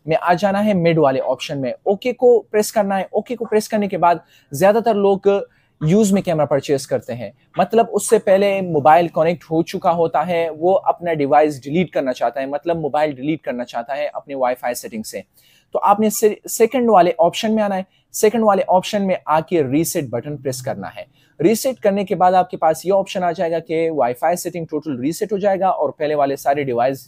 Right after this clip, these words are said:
डिलीट हो जाएंगे। फिर आपने सबसे ऊपर वाले ऑप्शन में आना है Wi-Fi Bluetooth कनेक्शन में।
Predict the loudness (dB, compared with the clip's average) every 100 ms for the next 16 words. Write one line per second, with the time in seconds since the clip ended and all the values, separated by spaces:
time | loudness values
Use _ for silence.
0 | _ -4 -2 -2 -4 -10 -10 -12 -14 -18
1 | _ _ _ 0 4 2 2 0 -2 -4
2 | -6 -4 0 4 4 4 2 0 -6 -4
3 | -4 0 0 0 0 -2 0 -4 -4 -6
4 | -4 -10 -8 -8 -8